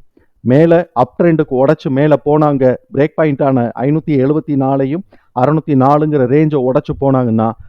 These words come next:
ஆர், ஆர் ஒன் அறுநூத்தி இருபத்திரெண்டு, ஆர் டூ அறுநூத்தி அறுபத்தி ஒன்பதுல இருந்து அறுநூத்தி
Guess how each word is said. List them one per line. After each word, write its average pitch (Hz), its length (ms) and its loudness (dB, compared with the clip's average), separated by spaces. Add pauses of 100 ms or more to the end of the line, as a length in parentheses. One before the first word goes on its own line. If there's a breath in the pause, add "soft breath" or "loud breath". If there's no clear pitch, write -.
(100)
ஆர், 131 340 0 (140)
ஆர் 131 260 0
ஒன் 156 320 -2
அறுநூத்தி 127 300 -6
இருபத்திரெண்டு, 139 640 -2
ஆர் 131 280 0
டூ 135 140 0
அறுநூத்தி 131 260 -6
அறுபத்தி 131 340 -2
ஒன்பதுல 143 400 2
இருந்து 123 280 0
அறுநூத்தி 120 300 -2